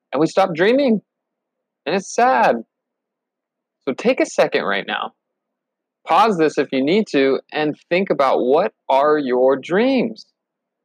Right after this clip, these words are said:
And what's stopping you from reaching those and, and creating those dreams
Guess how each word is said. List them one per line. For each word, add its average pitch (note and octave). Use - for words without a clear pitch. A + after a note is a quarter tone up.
And D3+
what's G3
stopping G3+
you D3
from C#3
reaching G3
those -
and, B2+
and B2+
creating E3+
those G#2+
dreams G#2